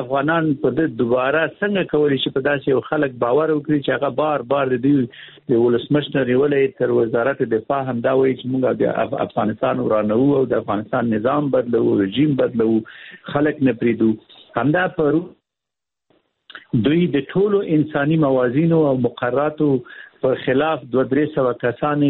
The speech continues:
د بورډ بازار نه نیولې او بیا په یو زنځیر ټو-، ټول یې تړلي وو او بیا یې محکمې خوا ته وړل. دا د حال دی چې دا خلک دلته څلوېښت پنځوس کاله دلته ژوند کړي. یعنی پاکستان د هرې لارې نه کولی شي چې په افغانانو فشار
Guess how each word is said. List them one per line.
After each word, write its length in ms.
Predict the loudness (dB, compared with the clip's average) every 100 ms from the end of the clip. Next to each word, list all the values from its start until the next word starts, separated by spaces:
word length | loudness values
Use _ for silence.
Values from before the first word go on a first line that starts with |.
| 2
د 100 | 0
بورډ 260 | 2 0 0 -2
بازار 360 | 0 0 0 0
نه 60 | 2
نیولې 840 | 2 4 2 2 2 0 -2 0
او 80 | 0 2
بیا 100 | 0 0
په 100 | 0 2
یو 100 | 2 2
زنځیر 360 | 0 2 0 0 -4 -16 -20 _ -2
ټو-، 180 | -2 -2 -8 -2
ټول 220 | 0 2
یې 140 | 0 0
تړلي 360 | 0 2 2 2
وو 120 | 2
او 80 | 2
بیا 100 | 2
یې 420 | 2 -2 -6 -8 -2
محکمې 400 | -2 0 0 2 0
خوا 120 | -2 -4
ته 120 | -2
وړل. 180 | -2 -2 0
دا 100 | -2 0
د 120 | -2
حال 160 | 0 0
دی 80 | 0
چې 60 | 0
دا 60 | -2 0
خلک 200 | 0 0
دلته 220 | 0 -2 -4 -8 -20 -8
څلوېښت 420 | -2 2 0 -2 -2
پنځوس 360 | 2 2 0 -2
کاله 200 | 0 0 0
دلته 280 | -2 0 0
ژوند 280 | 2 0 -2 -6
کړي. 160 | -6 0
یعنی 160 | 2 2 0
پاکستان 440 | -4 -4 -2 -2 -4 -12 -20 -20 -4
د 20 | -2 0
هرې 220 | 0 2 2 2
لارې 240 | 2 0 0
نه 60 | 0
کولی 300 | 2 2 2 0
شي 80 | -4
چې 80 | -4 -2
په 80 |
افغانانو 480 | -2 0 0 2 0 0
فشار 340 | -4 -2 -2